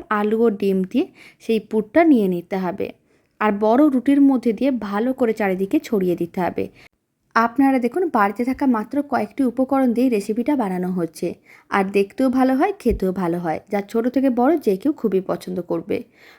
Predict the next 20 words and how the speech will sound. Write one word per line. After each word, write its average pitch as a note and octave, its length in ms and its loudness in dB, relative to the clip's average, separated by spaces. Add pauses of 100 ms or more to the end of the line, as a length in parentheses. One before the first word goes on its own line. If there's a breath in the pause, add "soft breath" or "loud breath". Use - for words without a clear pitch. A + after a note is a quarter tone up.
(160 soft breath)
পুরটা D4 440 2
খুব C#4+ 260 -2
ভালো A#3+ 260 0
করে C4+ 200 0
চারিদিকে B3+ 400 0
ছড়িয়ে G#3 320 0
নিয়েছিলাম। F3+ 380 -4 (180)
এবার G#3 220 0
রুটিটাকে B3 520 -2
এইভাবে A3+ 380 2
একটু A3 220 0
রোল G#3+ 200 4
করে F#3+ 240 -2
নিতে E3+ 280 -8
হবে। F3 340 -6 (640 soft breath)
এইভাবে C#4+ 360 4
প্রথমে C#4 400 2
একটা C#4 200 0
লম্বা A#3+ 440 4
রোল A#3+ 240 2